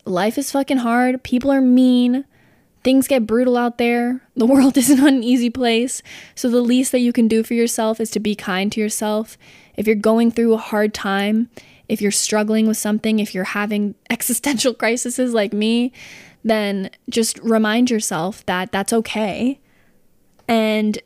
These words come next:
you have to accept the point that you're at right now in order to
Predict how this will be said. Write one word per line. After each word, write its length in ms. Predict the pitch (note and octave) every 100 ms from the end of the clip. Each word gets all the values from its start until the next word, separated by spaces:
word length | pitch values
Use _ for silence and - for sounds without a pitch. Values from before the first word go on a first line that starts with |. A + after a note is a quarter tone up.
| _ -
you 140 | A#3
have 180 | A3 A3
to 100 | -
accept 600 | G#3+ - - A#3 B3 -
the 60 | G#3+
point 300 | - A#3 A#3+
that 160 | G#3+
you're 80 | A3+
at 200 | E3+ G3+
right 180 | G3 E3+
now 320 | F#3 D#3 C#3 -
in 140 | A3
order 240 | G#3 G3
to 280 | G3 - G3+